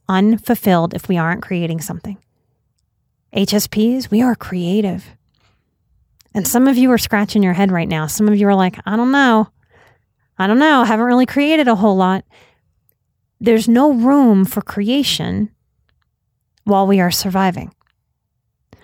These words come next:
But our spirit is that of creative beings. So as you heal, as you find more groundedness in this life,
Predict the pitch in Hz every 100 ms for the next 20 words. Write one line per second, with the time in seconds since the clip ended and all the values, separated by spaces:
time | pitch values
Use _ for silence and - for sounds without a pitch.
0 | - _ 226 196 180 - - - 285 285
1 | 165 82 - - _ _ _ _ _ _
2 | - 226 180 226 220 233 - 214 - -
3 | 233 202 208 196 185 185 - _ 240 240
4 | 160 - - - - _ _ _ _ _
5 | _ _ _ _ _ _ - - _ -
6 | 226 208 226 226 - 214 226 240 233 -
7 | 262 214 175 185 262 - 196 180 180 -
8 | 185 208 196 190 180 175 175 180 190 175
9 | 170 160 - 165 165 - 170 165 214 -